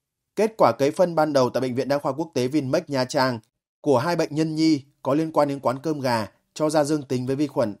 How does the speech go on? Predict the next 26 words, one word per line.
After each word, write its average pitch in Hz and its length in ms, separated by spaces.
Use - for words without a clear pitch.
Salmonella, 139 840
tác 185 160
nhân 165 200
chính 147 200
gây 160 140
nhiễm 143 180
khuẩn 120 180
đường 104 120
ruột. 117 200
Sở - 180
Y 165 140
tế 165 220
chỉ 156 100
đạo 127 140
các 196 100
bệnh 147 180
viện 127 180
tiếp 202 180
tục 170 180
theo 143 180
dõi 135 140
bệnh 147 180
nhân 135 140
đang 131 160
điều 120 120
trị 135 320